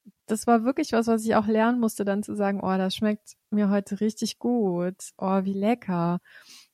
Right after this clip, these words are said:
Hm, guck mal, wie gut hier diese Mango riecht“, ja, jetzt mal so ein bisschen <laughs> überspitzt.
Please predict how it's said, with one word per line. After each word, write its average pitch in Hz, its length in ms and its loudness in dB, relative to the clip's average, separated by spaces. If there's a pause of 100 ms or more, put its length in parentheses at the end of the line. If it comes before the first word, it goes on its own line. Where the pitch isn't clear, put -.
Hm, 214 460 4
guck 240 220 0
mal, 190 440 4
wie 190 120 2
gut 240 320 -2
hier 214 400 0
diese 202 200 0
Mango 220 380 6
riecht“, 214 580 2
ja, - 340 4
jetzt 240 200 -2
mal 208 140 2
so 220 80 -4
ein 220 40 -4
bisschen 294 320 2
<laughs> - 20 6
überspitzt. 262 840 2